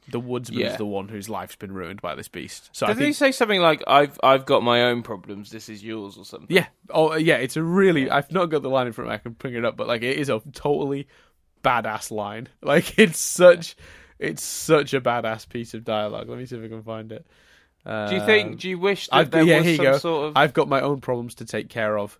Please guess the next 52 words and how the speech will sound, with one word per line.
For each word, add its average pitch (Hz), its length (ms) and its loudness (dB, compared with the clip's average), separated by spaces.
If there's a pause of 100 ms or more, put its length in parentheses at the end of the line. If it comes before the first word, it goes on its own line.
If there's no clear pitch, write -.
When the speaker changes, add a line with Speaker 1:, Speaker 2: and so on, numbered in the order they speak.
(100)
Speaker 1:
This - 200 -8
one's 117 260 -10
yours." 101 400 -6 (2250)
Speaker 2:
Do 165 100 -8
you 170 80 -4
think, 185 260 -4
but 170 100 4
I 156 60 6
don't 226 200 6
think 202 140 -2
he 180 100 0
means 165 320 0
it 151 100 2
in, 131 160 2
like, 120 260 4
"You 131 200 -2
deal 117 240 -4
with 101 180 -10
this." 107 260 -10
He 127 120 -10
means 120 340 -6
it 120 120 -6
in, 110 360 -8
"You, 113 300 -12 (480)
you 120 300 -10
have, 107 300 -8
you 113 180 -10
have 107 200 -4
the 113 80 -14
power 104 420 -4
and 107 140 -12
the 107 60 -12
knowledge 107 480 -12
now. 95 380 -10
Do 104 160 -12
with 98 120 -14
it - 100 -14
what 101 200 -14
you 101 100 -14
will." 104 260 -14 (120)
Speaker 1:
Yeah, 226 220 0
oh, 190 180 0
a - 20 4
hundred 170 200 -8
percent. 143 340 -6
Yeah, 185 100 4
yeah. 139 160 2 (500)
He's, 151 300 -10
he's, 151 220 -8
Speaker 2:
Yeah. - 100 -16
Speaker 1:
he's, 143 300 -6
he's, 160 180 -2